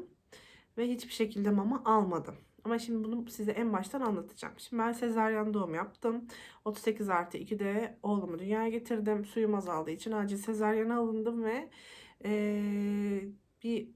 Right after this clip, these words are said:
ufak bir solunum sıkıntımız vardı. Doğum yaptıktan sonra sadece bir hani yanağıma şöyle koydular ve, e, çocuğumu oksijen için götürdüler.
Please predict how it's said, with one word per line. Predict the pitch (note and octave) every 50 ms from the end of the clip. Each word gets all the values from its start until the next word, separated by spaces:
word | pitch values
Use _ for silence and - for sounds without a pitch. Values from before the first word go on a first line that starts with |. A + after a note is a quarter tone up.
| _ _ - -
ufak | - G#3 G3+ A#3 A#3 A#3 A3
bir | A3
solunum | G#3+ - A#3+ A#3+ A#3 A#3+ A#3
sıkıntımız | - A#3 G#3 - G#3 G#3 G#3 G3+ G3 F#3+ F#3+ G3
vardı. | F#3+ F#3 F#3+ G#3 B3 A#3
Doğum | A#3 A3 A3 A3
yaptıktan | A3 G#3+ G#3 G#3 - G#3+ G#3 - A3+ A3 G#3+
sonra | G#3+ - A3 G#3 G#3 G#3
sadece | - A3 A3 G#3+ G#3 A3 G#3 G#3
bir | G#3
hani | G#3 G#3 G#3 G#3 G#3 G#3 - - - - _ -
yanağıma | A3 G#3+ G#3+ G#3 G3 G#3 G#3 G#3+ G#3
şöyle | - G#3+ G3+ F#3+ G3+ G3+
koydular | - A3+ A3 G#3 G#3 G3+ G3 G3 F#3+ F#3+ F#3+ G3
ve, | G#3 B3 C4+ D4 C#4+ - - - - - - _ -
e, | F#3+ G3 G3 G#3 G#3
çocuğumu | - A3 A3 G#3 G#3 G3+ G#3 G#3+ G#3 G#3+ A#3+ C4+ C#4 C#4+ C4+ A#3+ - - _
oksijen | - G#3+ G#3+ - - A3+ G#3+ G#3+ A3 A3 G#3+ G#3 G#3
için | - G3+ G3+ - - A3+ A#3 A#3+ A3 G#3+
götürdüler. | G#3+ G#3+ G#3 G#3 A3+ A3 G#3 G3+ G#3+ G3+ F#3 F3+ G3 A#3+ C#4 - -